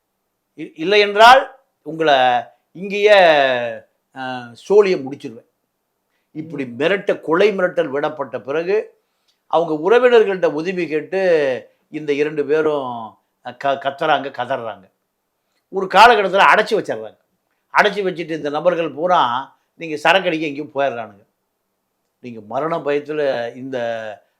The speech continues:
Speaker 1: ஜோடி என்ன பண்ணுது? கதவை, கதவை உடைச்சிட்டு, ஓட்டை பிரிச்சுட்டு, யாரோ பக்கத்து வீட்டு தோட்ட தோப்புக்காரன் வந்து ச-, திறந்து விட்டு தப்பி ஓடுதுங்க.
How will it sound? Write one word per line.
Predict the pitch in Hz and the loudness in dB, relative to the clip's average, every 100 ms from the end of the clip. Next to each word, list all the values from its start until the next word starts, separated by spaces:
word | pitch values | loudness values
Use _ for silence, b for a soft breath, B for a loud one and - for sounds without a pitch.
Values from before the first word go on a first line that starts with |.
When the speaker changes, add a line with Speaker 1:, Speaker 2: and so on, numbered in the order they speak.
| _ | _
Speaker 1:
ஜோடி | 120 147 180 185 | -8 -2 -2 -2
என்ன | 156 | -4
பண்ணுது? | 160 139 110 101 _ _ _ _ _ _ _ _ | -4 -8 -10 -20 _ _ _ _ _ _ _ _
கதவை, | - 151 165 | -2 0 0
கதவை | 151 156 160 147 | -2 -2 -2 -2
உடைச்சிட்டு, | 151 123 - | -6 -10 -8
ஓட்டை | 147 - 165 | -6 -4 -6
பிரிச்சுட்டு, | 131 139 143 127 151 - b - | -8 -14 -14 -10 -10 -10 b -2
யாரோ | 156 165 165 | 2 4 2
பக்கத்து | 156 170 165 | -2 -6 -6
வீட்டு | 151 | -8
தோட்ட | 135 156 151 156 | -4 -4 -4 -6
தோப்புக்காரன் | 156 143 147 143 | -6 -6 -4 -4
வந்து | 139 127 | -6 -6
ச-, | 139 123 _ _ | -6 -6 _ _
திறந்து | - 156 165 147 | -4 -2 -2 -6
விட்டு | 131 135 147 147 _ - | -6 -2 -2 -4 _ -10
தப்பி | 143 - 175 | -10 -6 -8
ஓடுதுங்க. | 117 139 143 117 - | -6 -4 -4 -8 -20